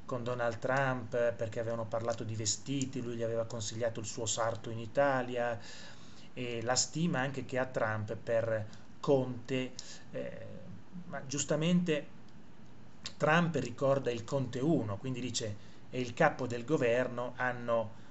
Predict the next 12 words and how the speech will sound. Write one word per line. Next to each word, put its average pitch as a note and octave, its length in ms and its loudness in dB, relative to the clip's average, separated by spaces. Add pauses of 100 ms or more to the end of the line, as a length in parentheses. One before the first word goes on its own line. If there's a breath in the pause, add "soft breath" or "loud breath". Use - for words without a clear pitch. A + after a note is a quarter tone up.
una C3 220 0
politica C3 640 0
sovranista", C#3 920 2
chiamiamola A#2+ 520 -2
così, A2 240 -4
anche A#2 180 -4
se A#2+ 100 -4
non A2+ 100 -2
mi A2+ 80 -2
è - 20 -4
mai A#2 180 -2
piaciuto A#2 600 -2